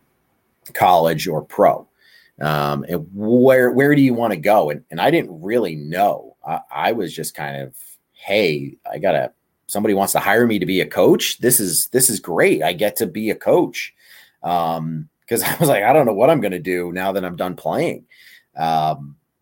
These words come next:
you know, I got a communications degree. I wasn't looking to get into, to television or, or radio or,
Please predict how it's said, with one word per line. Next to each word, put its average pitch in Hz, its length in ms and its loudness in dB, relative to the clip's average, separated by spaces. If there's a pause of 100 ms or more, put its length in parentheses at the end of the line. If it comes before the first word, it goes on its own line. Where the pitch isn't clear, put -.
you 95 120 -10
know, 82 320 -8
I 90 80 -4
got 104 120 2
a 98 40 0
communications 98 760 -4
degree. 78 380 -4
I 73 100 0
wasn't 80 320 -2
looking 87 320 -4
to 80 80 -2
get 80 240 -2
into, 78 440 -2 (100)
to - 120 -8
television 82 680 0
or, 71 200 -6
or 73 240 -6
radio 85 520 0
or, 73 240 0